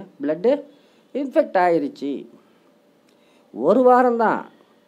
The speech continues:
அஹ், மருந்து மாயம்லாம் கொடுத்தாங்க, மறுபடியும் test எடுக்க சொன்னாங்க, Normal ஆயிருச்சு, அது வேற கதை.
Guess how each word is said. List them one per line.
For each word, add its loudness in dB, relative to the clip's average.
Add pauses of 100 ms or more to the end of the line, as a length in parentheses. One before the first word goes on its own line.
(360)
அஹ், -12
மருந்து -6
மாயம்லாம் -4
கொடுத்தாங்க, -6
மறுபடியும் -8
test -8
எடுக்க -8
சொன்னாங்க, -8
Normal -4
ஆயிருச்சு, -8
அது -6
வேற -2
கதை. -4